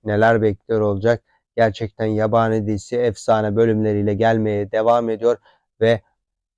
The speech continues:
Yabani dizisi ile ilgili herhangi bir erken final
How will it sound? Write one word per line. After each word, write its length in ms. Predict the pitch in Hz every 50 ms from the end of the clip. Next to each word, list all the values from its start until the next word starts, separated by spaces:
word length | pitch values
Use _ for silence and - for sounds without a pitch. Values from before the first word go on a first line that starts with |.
| _ _
Yabani 480 | 110 110 110 113 120 120 120 117 110 107
dizisi 280 | 120 113 95 - -
ile 160 | 117 113 113 113
ilgili 300 | 110 107 110 110 113 110
herhangi 520 | 104 110 120 123 117 113 113 107 107 104
bir 80 | 117 117
erken 400 | 117 117 110 - 123 120 117 98
final 360 | - - 113 120 127 131